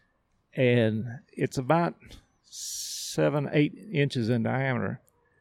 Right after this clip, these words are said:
and it's got a, a, a copper top on it, and it,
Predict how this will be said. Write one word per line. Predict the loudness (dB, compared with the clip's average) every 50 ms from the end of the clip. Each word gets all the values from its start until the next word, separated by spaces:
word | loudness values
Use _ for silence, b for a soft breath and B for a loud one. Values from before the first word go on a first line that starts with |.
| _ _
and | 0 0
it's | 0 0 2
got | 4 4 6 6
a, | 4 2 2 -2 -4 -8
a, | -6 -6 -6 -6 _ -8
a | -8
copper | -6 0 2 2 2 4 4 0
top | 2 2 2 2 2 2 2 2
on | 2 2 2 2
it, | 0 -2 -6 -16 _ _ _ _ _ _ _ -2
and | 0 0 2 0 0 -2 -4 -8 _ _ _ _ _ _ _ _ _ _ _ _ _ _ _ _ _ _ _
it, | 6 6 6 6